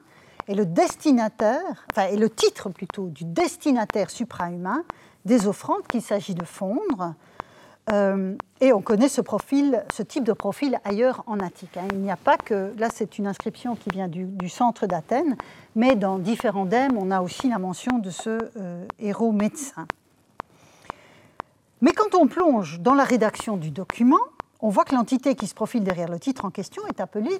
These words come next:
théos. Donc, vous voyez que c'est ambigu. Et le dernier exemple de ces, ces flottements, qui, à mon avis, ne sont pas des brouillages de catégories, qui,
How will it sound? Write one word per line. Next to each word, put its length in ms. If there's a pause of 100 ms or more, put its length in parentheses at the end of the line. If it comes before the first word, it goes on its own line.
théos. 280 (1800)
Donc, 240 (160)
vous 120
voyez 240
que 80
c'est 200 (360)
ambigu. 500 (720)
Et 100
le 140
dernier 380
exemple 760
de 320
ces, 420 (1200)
ces 200
flottements, 640
qui, 320
à 100
mon 180
avis, 180
ne 60
sont 180
pas 220
des 100
brouillages 680
de 100
catégories, 720
qui, 180